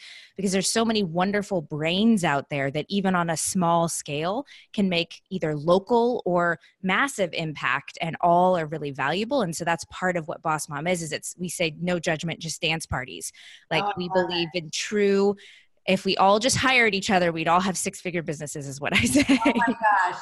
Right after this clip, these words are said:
Speaker 2: that is so true. Well, I love what you're doing. And so, um, what do you th-, what do you think was the reason for just the big growth so fast? I mean, you were obviously del-,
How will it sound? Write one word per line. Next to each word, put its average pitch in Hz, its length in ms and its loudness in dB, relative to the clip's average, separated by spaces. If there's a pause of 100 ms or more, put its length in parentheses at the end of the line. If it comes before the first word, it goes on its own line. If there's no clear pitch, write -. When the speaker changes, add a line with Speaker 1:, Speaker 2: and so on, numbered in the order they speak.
(120)
Speaker 2:
that 233 200 2
is - 160 -4
so 220 180 0
true. 156 380 -8
Well, 175 160 -4
I 294 280 2
love 247 220 4
what 208 180 -4
you're 185 140 -4
doing. 170 580 -4
And 196 240 -4
so, 208 640 -2 (440)
um, 240 420 2
what 440 140 0 (100)
do 359 60 0
you 254 140 -2
th-, - 360 -12
what 262 140 -2
do 269 60 -4
you 247 140 -8
think 196 320 -14 (140)
was 185 720 -4 (100)
the 185 120 -10
reason 202 480 -10
for - 220 -10
just - 360 -12
the 160 200 -12
big 196 220 -4
growth - 400 -8 (220)
so 190 260 -8
fast? - 640 -10
I 196 40 -14
mean, 202 360 -10
you 240 200 -8
were 233 100 -2
obviously 254 560 -2
del-, 202 320 -6